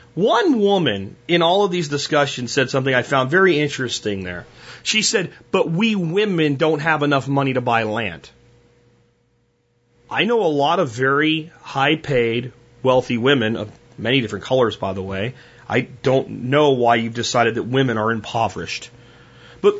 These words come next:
let's let that go. What she then said is, "Sure, I could go work for a white man on his farm like a serf." Okay, I don't think the word serf means what you think it means, 'cause it sure as hell doesn't.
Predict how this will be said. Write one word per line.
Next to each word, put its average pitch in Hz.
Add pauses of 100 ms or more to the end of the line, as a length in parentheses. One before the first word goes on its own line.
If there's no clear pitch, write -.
(140)
let's 147
let 147
that 208
go. - (560)
What 196
she 240
then 254
said 247
is, 185
"Sure, 262
I 202
could 196
go 175
work 180
for 165
a 147
white 151
man 165
on 143
his 131
farm 143
like 127
a 120
serf." - (1800)
Okay, 131
I 127
don't 151
think 175
the 170
word 143
serf -
means 131
what 107
you 104
think 170
it -
means, 98
'cause 95
it -
sure -
as 131
hell 107
doesn't. 98